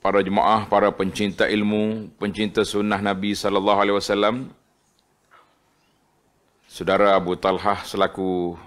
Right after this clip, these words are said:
eh, mudir Baitus Salam dan semua warga kerjanya, Assalamualaikum warahmatullahi wabarakatuh.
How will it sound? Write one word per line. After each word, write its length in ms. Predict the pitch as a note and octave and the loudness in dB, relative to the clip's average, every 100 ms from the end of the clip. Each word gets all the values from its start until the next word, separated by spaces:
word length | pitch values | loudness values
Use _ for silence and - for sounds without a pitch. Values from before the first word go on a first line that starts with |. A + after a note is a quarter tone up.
| - _ _ _ _ _ _ _ _ _ _ _ _ _ _ - | -20 _ _ _ _ _ _ _ _ _ _ _ _ _ _ -10
eh, 480 | F#2 F2 F2 E2+ E2 E2 - | -2 2 2 2 0 -6 -16
mudir 400 | - F#2+ F#2+ G#2 F#2+ | -8 -4 2 4 4
Baitus 320 | F#2+ F#2+ E2+ | 2 0 -2
Salam 560 | - F#2+ G2+ B2+ C3 - _ _ _ _ _ _ _ _ _ | -2 2 2 2 -6 -12 _ _ _ _ _ _ _ _ _
dan 160 | F#2 G2 | -4 -2
semua 400 | F#2+ G2+ G2+ F#2+ | -4 -4 0 2
warga 240 | F#2+ F#2 | 2 0
kerjanya, 720 | F2+ G2+ F#2+ G2 F#2+ G#2 A#2+ B2 F#3 _ _ _ _ _ - _ _ _ _ _ _ _ _ _ _ _ _ _ - | -6 -6 -2 2 2 0 -4 -8 -18 _ _ _ _ _ -20 _ _ _ _ _ _ _ _ _ _ _ _ _ -14
Assalamualaikum 800 | - - G#2+ G#2+ G2+ G2 F#2+ - | -8 0 2 4 4 2 2 -2
warahmatullahi 960 | G2 F#2+ F2 F#2 F2 F2+ F2+ F2+ F2 F2 | -2 -2 -2 -6 -8 -2 0 0 0 0
wabarakatuh. 640 | E2+ E2+ D#2+ E2+ D#2+ D#2+ | 0 0 0 -2 -4 -6